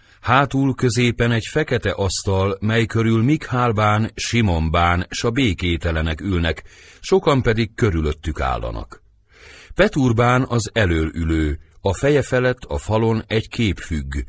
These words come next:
melyen egy a trónuson büszkén ülő asszony látszik.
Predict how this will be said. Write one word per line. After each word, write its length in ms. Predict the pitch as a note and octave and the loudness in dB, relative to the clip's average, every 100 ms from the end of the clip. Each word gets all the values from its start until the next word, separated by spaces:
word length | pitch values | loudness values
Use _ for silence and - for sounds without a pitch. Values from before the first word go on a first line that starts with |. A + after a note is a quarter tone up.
| - - | -12 -10
melyen 380 | - A#2+ A#2 A#2 | -2 0 2 0
egy 400 | - B2+ D3 B2+ - | 0 0 0 -4 -2
a 140 | A#2+ | -2
trónuson 680 | B2 C#3+ D3 B2 - A2+ G#2 | 0 2 2 2 2 0 2
büszkén 520 | B2+ - - F#2 F#2 | 0 -2 -2 0 0
ülő 300 | F#2 F2 F2+ | 0 0 0
asszony 480 | - F2+ - D2+ C2+ | -2 -4 -4 -4 -2
látszik. 600 | C2 - - - - | -4 -6 -8 -12 -12